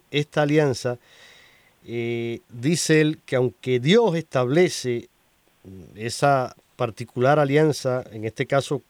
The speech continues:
con, eh, el pueblo de Israel, y se compromete a, a, a salvarlo, eh, lo importante es que, eh,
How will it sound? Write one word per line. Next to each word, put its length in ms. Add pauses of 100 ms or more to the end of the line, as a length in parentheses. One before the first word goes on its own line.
con, 340 (100)
eh, 540
el 100
pueblo 500
de 120
Israel, 340
y 60
se 140
compromete 840
a, 200 (480)
a, 280
a 40
salvarlo, 640 (600)
eh, 600 (260)
lo 140
importante 760
es 100 (120)
que, 380 (640)
eh, 420